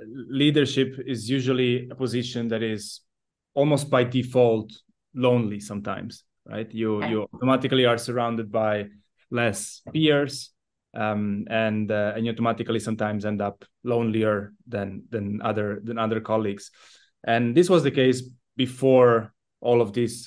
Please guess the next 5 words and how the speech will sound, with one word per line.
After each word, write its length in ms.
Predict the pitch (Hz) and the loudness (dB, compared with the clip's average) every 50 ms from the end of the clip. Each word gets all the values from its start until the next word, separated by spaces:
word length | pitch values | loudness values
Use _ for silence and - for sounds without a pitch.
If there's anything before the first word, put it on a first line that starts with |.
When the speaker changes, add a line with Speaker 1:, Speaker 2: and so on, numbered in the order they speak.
| - - | -10 -2
Speaker 1:
remote 480 | 127 123 117 120 117 113 113 110 110 - | 2 2 4 4 6 4 4 4 2 0
frenzy, 500 | - 123 113 110 113 117 101 110 113 117 | -2 -2 0 0 0 0 0 0 0 0
before 720 | 107 117 113 - - 135 135 131 131 127 123 117 120 123 - _ _ _ - | 0 -2 -4 -2 2 4 6 8 8 8 6 4 2 -2 -12 _ _ _ -6
the 80 | 120 | -4
pandemic. 760 | 117 120 117 120 117 117 113 113 113 113 110 110 107 110 - | -2 0 0 2 4 4 4 4 2 2 2 0 -2 -4 -10